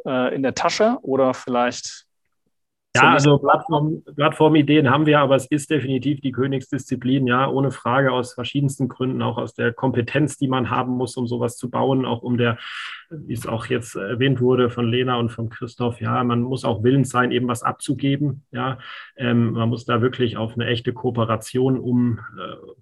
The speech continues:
Speaker 2: umsteigen dann bei solchen Themen und es ist einfach wirklich schwer in de-, in, in der realen Welt, ja. Also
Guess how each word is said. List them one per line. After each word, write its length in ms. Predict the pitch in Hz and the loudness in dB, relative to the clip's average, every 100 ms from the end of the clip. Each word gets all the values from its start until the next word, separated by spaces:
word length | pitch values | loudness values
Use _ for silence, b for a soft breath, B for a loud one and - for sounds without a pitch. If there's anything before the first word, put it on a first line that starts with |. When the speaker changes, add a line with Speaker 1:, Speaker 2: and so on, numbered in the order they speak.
| _ | _
Speaker 2:
umsteigen 600 | 127 131 - 120 127 123 | -4 -4 -2 0 2 2
dann 200 | 120 120 | 0 0
bei 140 | 120 113 | 0 0
solchen 340 | 117 117 117 | 0 -2 -6
Themen 360 | - 120 123 113 | -4 -2 0 0
und 120 | 110 | 0
es 140 | 113 | -4
ist 260 | - 113 - | -8 -12 -4
einfach 400 | 120 117 110 - | -4 -2 -6 -4
wirklich 360 | 120 117 107 | -4 -2 -4
schwer 320 | - - 117 113 | -4 0 0 2
in 120 | 107 | 0
de-, 120 | - | -2
in, 140 | 113 | -2
in 200 | 110 - | -2 0
der 160 | 107 107 | -2 -2
realen 480 | 104 101 101 98 98 | -2 -2 -2 -4 -4
Welt, 280 | 101 98 - | -6 -6 -4
ja. 280 | 113 117 - | -2 -2 -4
Also 320 | 117 107 107 | -4 -2 -4